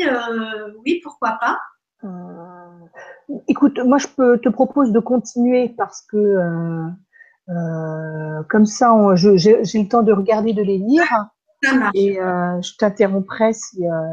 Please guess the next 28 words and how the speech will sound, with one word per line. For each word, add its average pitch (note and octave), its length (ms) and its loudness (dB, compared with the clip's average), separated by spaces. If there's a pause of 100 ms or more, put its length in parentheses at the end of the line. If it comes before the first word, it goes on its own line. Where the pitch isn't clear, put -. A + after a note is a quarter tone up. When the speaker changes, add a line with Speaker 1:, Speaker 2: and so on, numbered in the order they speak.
Speaker 2:
si - 180 -14
j'en F3+ 160 -10
trouve F#3 300 0
une A3 160 4
dans F#3 140 0
le, E3+ 360 0 (360)
voilà, F3 180 -2
sur - 180 -8
le G3+ 120 2
sujet G3+ 320 0
que G#3 100 2
tu G3+ 160 -4
abordes. D#3 340 -2 (380)
Speaker 1:
D'accord. B3+ 560 -4 (760)
Donc D4 220 4
là, E4 80 2 (160)
je D#4 60 2
vais C#4+ 120 4
aborder C#4 420 2
maintenant C4+ 520 2 (100)
la, A3+ 520 -2 (260)
la B3+ 140 0
phase D#4+ 400 2
de, C4 360 4 (300)
enfin, C4 240 -6
qu'on D4 180 4
appelle C#4+ 300 0
communément B3+ 720 0